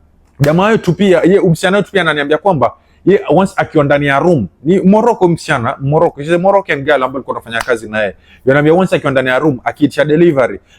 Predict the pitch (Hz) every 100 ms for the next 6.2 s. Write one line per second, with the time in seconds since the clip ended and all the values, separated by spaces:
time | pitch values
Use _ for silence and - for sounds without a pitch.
0 | - 160 151 156 151 147 156 135 123 -
1 | 160 120 101 135 156 123 - - 110 -
2 | 170 156 139 160 165 151 156 135 131 131
3 | 139 - 160 143 104 98 _ - 135 127
4 | 156 143 123 120 123 131 131 135 131 120
5 | 104 - 127 110 104 123 104 92 98 120
6 | 123 135